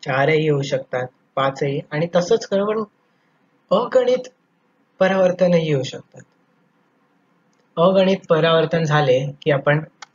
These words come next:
अगणित प्रतिमा ही आपल्याला प्राप्त होते. दोन समांतर असे आरसे ठेवले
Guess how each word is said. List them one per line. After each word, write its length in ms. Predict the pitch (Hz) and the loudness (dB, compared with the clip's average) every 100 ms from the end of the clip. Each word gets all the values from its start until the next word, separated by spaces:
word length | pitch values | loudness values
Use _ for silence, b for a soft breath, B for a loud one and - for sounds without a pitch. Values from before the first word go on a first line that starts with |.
| _ _ _ - | _ _ _ -2
अगणित 460 | 156 170 156 160 | 2 2 2 0
प्रतिमा 480 | 165 147 135 165 151 123 - _ _ _ | 0 0 0 0 -2 -4 -10 _ _ _
ही 80 | 160 | 0
आपल्याला 300 | 151 151 170 | 0 0 -2
प्राप्त 340 | 170 135 - | -2 -4 -4
होते. 280 | - - - - _ _ _ _ _ _ _ _ _ _ _ _ _ _ _ _ _ _ _ _ _ | -8 -8 -14 -18 _ _ _ _ _ _ _ _ _ _ _ _ _ _ _ _ _ _ _ _ _
दोन 280 | 147 170 214 | 4 4 4
समांतर 760 | - 170 160 170 175 196 185 196 _ _ - | 0 -4 -2 -4 0 0 2 -2 _ _ -10
असे 220 | 147 180 | -6 -2
आरसे 320 | 156 135 - | -2 -2 -4
ठेवले 440 | 165 - 143 143 | -4 -4 -2 -2